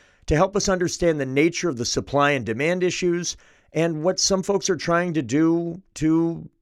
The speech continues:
address the problem. Uh, our two guests today, Brian Gottlob. He is the director of the Economic and Labor Market Information Bureau. That's a part of the New Hampshire Department of Employment Security.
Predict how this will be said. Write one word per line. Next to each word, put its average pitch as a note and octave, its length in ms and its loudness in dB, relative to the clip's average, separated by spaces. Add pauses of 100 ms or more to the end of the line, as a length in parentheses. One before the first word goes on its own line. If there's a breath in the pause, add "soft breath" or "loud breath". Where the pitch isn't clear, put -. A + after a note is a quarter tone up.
(100)
address C3+ 480 0
the D#3 80 -4
problem. F3 420 -2 (580 loud breath)
Uh, E3+ 280 4
our E3 160 2
two B3 160 -2
guests A3 240 2
today, C#3 400 2 (100)
Brian G3 320 2
Gottlob. B2+ 560 2
He G#3 160 -4
is F3 100 0
the F3+ 80 0
director E3+ 640 2
of C#3 240 2
the C#3 140 4
Economic E3 680 0
and A#2+ 220 -4
Labor D#3+ 360 2
Market D3+ 380 0
Information D#3+ 720 0
Bureau. G2+ 460 0 (240 loud breath)
That's B2+ 180 0
a C#3 60 -2
part C3+ 260 2
of A#2 120 -2
the A2 80 0
New G#2+ 100 0
Hampshire B2+ 340 0
Department B2+ 440 0 (180)
of G#2+ 100 -2
Employment C3+ 560 0
Security. D3+ 720 2